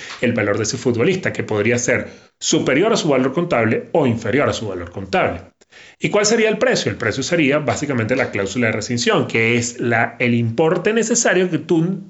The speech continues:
eh, requieres para adquirir ese futbolista sin necesidad de negociar con nadie.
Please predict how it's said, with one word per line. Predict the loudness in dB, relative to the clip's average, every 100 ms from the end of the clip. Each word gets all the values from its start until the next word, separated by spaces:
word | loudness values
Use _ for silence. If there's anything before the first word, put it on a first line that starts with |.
| -6
eh, | 0 2 2
requieres | -2 0 0 2 -2 -10 -20 -18
para | -2 2 2
adquirir | 0 -2 2 2
ese | 2 0 -2
futbolista | 0 0 2 2 0
sin | 2
necesidad | 2 0 0 0 2 2
de | 2
negociar | 0 -2 -6 -8
con | -12
nadie. | -14 -16